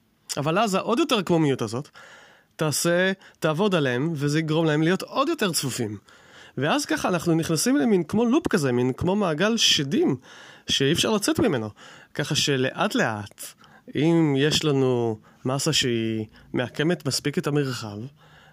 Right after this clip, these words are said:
אז המרחב יתעקם יותר ויותר, והמסה תהיה צפופה יותר ויותר, ויותר ויותר, ויותר ויותר. ותיאורטית ככה אפשר להגיע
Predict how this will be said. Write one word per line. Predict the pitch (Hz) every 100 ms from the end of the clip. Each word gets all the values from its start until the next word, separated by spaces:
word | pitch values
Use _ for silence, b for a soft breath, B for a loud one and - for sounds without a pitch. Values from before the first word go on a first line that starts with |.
| B
אז | 117 117
המרחב | 123 151 185
יתעקם | 196 180 - 175 165 - _ -
יותר | - 131 180 196
ויותר, | 202 - 139 113
והמסה | 117 123 160 175
תהיה | 165 165
צפופה | - 160 185
יותר | 180 170 165
ויותר, | 165 - 117 110
ויותר | 117 165 180
ויותר, | 185 180 120 110
ויותר | 117 160
ויותר. | 165 170 123 117 B B B B B B B -
ותיאורטית | 120 135 156 240
ככה | - 127 123
אפשר | 113 - 160 185 185 -
להגיע | 143 120 160 247